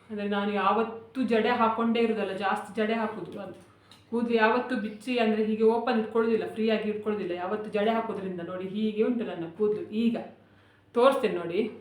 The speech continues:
ನೋಡಿ ಹೀಗೆ ಉಂಟು. ಅದೆಲ್ಲ ಹಚ್ಚಿದ ನಂತರ, ಇದನ್ನು ಬಳಸಿದ ನಂತರ ನಂದು ಕೂದಲು ಹೇಗಾಗ್ತದೆ ಅಂತ ಹೇಳ್ಕೊಂಡು ನೋಡ್ಬೋದು ನೀವು. ನೋಡಿ ಇವಾಗ ಈ ತರ ಉಂಟು.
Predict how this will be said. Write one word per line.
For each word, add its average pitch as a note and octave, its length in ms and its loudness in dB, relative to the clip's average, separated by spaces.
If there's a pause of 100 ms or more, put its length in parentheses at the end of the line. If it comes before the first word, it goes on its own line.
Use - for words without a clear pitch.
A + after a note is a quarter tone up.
(260)
ನೋಡಿ F#3+ 200 -4
ಹೀಗೆ A3+ 300 -2
ಉಂಟು. - 440 -2 (460)
ಅದೆಲ್ಲ C4 400 4
ಹಚ್ಚಿದ C4 440 2
ನಂತರ, C4+ 460 4
ಇದನ್ನು G#3+ 800 2
ಬಳಸಿದ C#4 420 4
ನಂತರ C#4+ 520 4
ನಂದು B3+ 220 2
ಕೂದಲು C4+ 260 -4
ಹೇಗಾಗ್ತದೆ B3 640 2
ಅಂತ G#3+ 120 0
ಹೇಳ್ಕೊಂಡು G#3 440 2
ನೋಡ್ಬೋದು G#3 460 -2
ನೀವು. F3 600 -6 (560)
ನೋಡಿ G3+ 180 -2
ಇವಾಗ A3 320 4 (520)
ಈ C#4+ 140 2
ತರ A3+ 200 0 (100)
ಉಂಟು. - 360 0